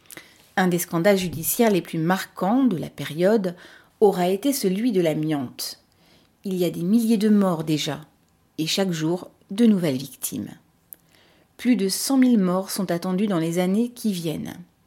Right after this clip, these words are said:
Les patrons et leurs appuis politiques, coupables de la prolongation de l'utilisation de ce poison, en toute connaissance de cause, sont tous absous de poursuites pénales par l'appareil judiciaire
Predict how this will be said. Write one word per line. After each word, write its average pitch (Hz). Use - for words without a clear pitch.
Les 165
patrons 220
et 233
leurs 151
appuis 156
politiques, 160
coupables 180
de 139
la 113
prolongation 156
de 180
l'utilisation 160
de 185
ce -
poison, 160
en -
toute -
connaissance 127
de 180
cause, 277
sont 247
tous 359
absous 247
de 208
poursuites 214
pénales 160
par 226
l'appareil 160
judiciaire 151